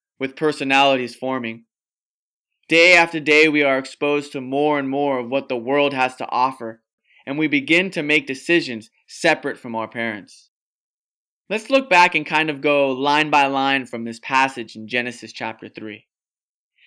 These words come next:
Now the serpent was more cunning than any beast of the field which the Lord God had made. And he said to the woman, "Has God indeed said,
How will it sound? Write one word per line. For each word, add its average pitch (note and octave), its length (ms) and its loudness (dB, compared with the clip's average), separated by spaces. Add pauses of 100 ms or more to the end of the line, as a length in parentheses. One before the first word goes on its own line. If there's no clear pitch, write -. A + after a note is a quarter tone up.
(140)
Now D3+ 100 -2
the D#3 120 0
serpent G3 520 0
was C#3 160 -8
more E3+ 240 -2
cunning D3+ 380 -4
than A#2+ 260 -8
any D#3+ 280 0
beast D#3 360 -2
of C3 120 -6
the C3 80 -8
field C3 500 -6 (160)
which C#3+ 240 -4
the C#3+ 100 -2
Lord C#3 300 0
God C3 240 4
had A#2 160 -6
made. A2 340 -6 (720)
And D#3 140 -2
he F3+ 120 -2
said A3 300 0
to F#3 100 -6
the D3+ 120 0
woman, A2 380 -8 (480)
"Has F3 200 0
God G#3+ 320 4
indeed A3+ 320 -2
said, C3 560 -2